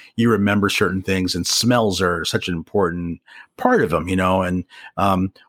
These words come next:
walking into a bakery and just you know, smelling that bread warming up, cooking, you know, or whatever the case what it was, or, or coffee, or, or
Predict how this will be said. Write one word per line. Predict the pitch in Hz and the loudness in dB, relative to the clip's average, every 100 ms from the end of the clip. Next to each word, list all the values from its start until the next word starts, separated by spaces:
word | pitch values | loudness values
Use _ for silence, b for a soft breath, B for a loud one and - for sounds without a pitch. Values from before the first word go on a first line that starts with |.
| - | 0
walking | 110 117 113 | 0 2 2
into | 107 - 101 | 2 2 0
a | |
bakery | 87 95 98 101 92 | 2 0 2 0 0
and | 90 | 0
just | 92 - - - b b | -2 -2 -6 -10 b b
you | 90 | -2
know, | 90 | 0
smelling | - 101 95 98 95 90 - _ | 0 2 4 2 2 -2 -6 _
that | 92 87 | -2 0
bread | 98 95 - - | 2 0 0 -8
warming | 95 92 90 87 85 | -2 0 2 0 -2
up, | 90 - | -4 -4
cooking, | - - 85 78 76 | -2 0 0 -2 -4
you | 90 | 0
know, | 87 | 0
or | 82 87 | 0 0
whatever | 90 90 87 | 2 2 0
the | 82 | -2
case | - 87 - | 0 0 0
what | 82 | -2
it | 82 | 0
was, | 87 80 - B B 82 | 0 0 -4 B B -4
or, | 85 - | -4 -4
or | 117 | -8
coffee, | - - 117 101 87 76 76 | 0 2 2 0 -2 -2 -4
or, | 87 85 - B - | -4 -4 -8 B -2
or | 98 92 90 | 0 0 -2